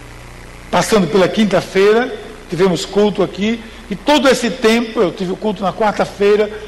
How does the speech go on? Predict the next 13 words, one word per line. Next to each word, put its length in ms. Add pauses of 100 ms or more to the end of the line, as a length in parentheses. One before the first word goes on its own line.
(160)
na 100
catedral, 800 (380)
todo 240
esse 200
tempo 380
nós 160
estivemos 380
falando 340
sobre 440 (400)
uma 220
palavra, 560
esperança. 600 (1080)
Esperança, 540